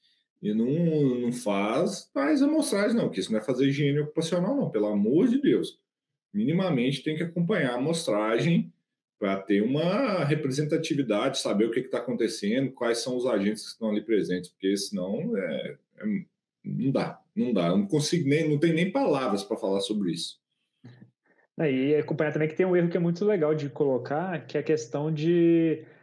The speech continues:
Speaker 2: a pessoa não saber como que é a função do trabalhador.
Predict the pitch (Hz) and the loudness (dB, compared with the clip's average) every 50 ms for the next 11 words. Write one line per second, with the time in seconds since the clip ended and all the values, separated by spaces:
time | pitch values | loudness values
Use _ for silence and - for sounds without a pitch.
0 | _ _ _ _ _ _ - 135 151 151 151 151 156 151 - 165 151 165 175 170 | _ _ _ _ _ _ -4 -2 0 0 0 0 0 0 0 0 0 0 -2 -2
1 | - 170 156 156 160 156 156 - - 170 175 180 175 - 175 165 170 - 180 170 | -2 -2 0 2 0 0 0 -2 -2 -2 -2 -2 0 -2 -2 -2 0 -2 -2 -2
2 | - - - 156 156 160 160 165 165 165 160 160 165 170 180 160 139 127 123 120 | -2 -2 -4 -2 -2 0 0 -2 -2 -2 -2 0 2 2 2 2 2 2 0 0
3 | 123 | -2